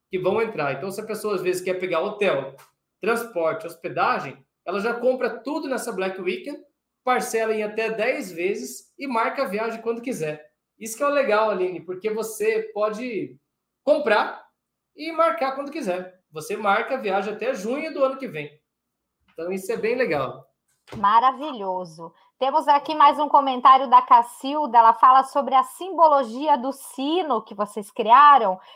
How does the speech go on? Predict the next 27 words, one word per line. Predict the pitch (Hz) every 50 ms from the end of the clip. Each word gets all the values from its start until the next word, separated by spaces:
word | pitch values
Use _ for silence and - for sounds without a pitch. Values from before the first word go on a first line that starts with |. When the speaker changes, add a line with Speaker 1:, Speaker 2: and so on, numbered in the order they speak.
| - _ -
Speaker 2:
A | 226 240 247 247 247
simbologia | - - - 339 339 349 320 311 294 269 247 302 320 302
do | 254 294
sino | 285 - - - 320 320 311 311
traz | 311 - 302 285 285 285 262
uma | 294 277 269
alegria | 262 262 254 214 196 202 226 269 285 294 285 285
para | 277 277 277 262 262 262
quem | 262 - 285 277 262
realiza | 233 294 302 302 277 262 247 262 277 277 240 254 277
uma | 262 269 269
compra. | 277 - - 233 202 190 190 190 - 196 175 - - - - _ _
Significa | - - - 294 233 311 302 302 302 302 - - 302 320 339 330 - - 349 330 311 -
a | - 269 269 262
realização | 247 285 311 320 320 302 285 285 269 247 262 240 247 - - 277 247 247 262 226
de | 214 247
um | 254 254 247
desejo, | 214 254 262 269 220 190 185 214 208 208 208 202 190 190 175 170 180 175 175
né? | 185 202 233 262 262 262 - - _ _
Aí, | - 220 226
se | 226 247
a | 247
gente | 233 226 - -
for | 285 262 262
entrar | 262 254 254 269 247 262 254
em | 254
desejos | 220 254 240 214 185 185 226 254 285 277 269 262 220 202 226 220 208